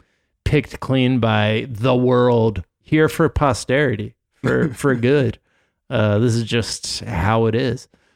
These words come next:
Speaker 1: Uh, anyways, Miles, you're Miles, I'm Jack.
Speaker 2: Yep.
Speaker 1: This, this is some shit that is trending. Long Boy is trending. Uh, that is a, a duck that is three and a half feet tall.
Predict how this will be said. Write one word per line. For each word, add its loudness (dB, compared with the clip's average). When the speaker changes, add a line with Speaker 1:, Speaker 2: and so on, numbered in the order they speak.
Speaker 1:
Uh, 4
anyways, 4
Miles, 4
you're 4
Miles, 4
I'm 2
Jack. 4
Speaker 2:
Yep. 2
Speaker 1:
This, 0
this 2
is 0
some -2
shit -2
that 0
is -2
trending. 0
Long 4
Boy 4
is -2
trending. 2
Uh, 2
that 2
is 2
a, 4
a 0
duck 2
that 0
is -2
three 0
and 2
a 4
half 2
feet 0
tall. 0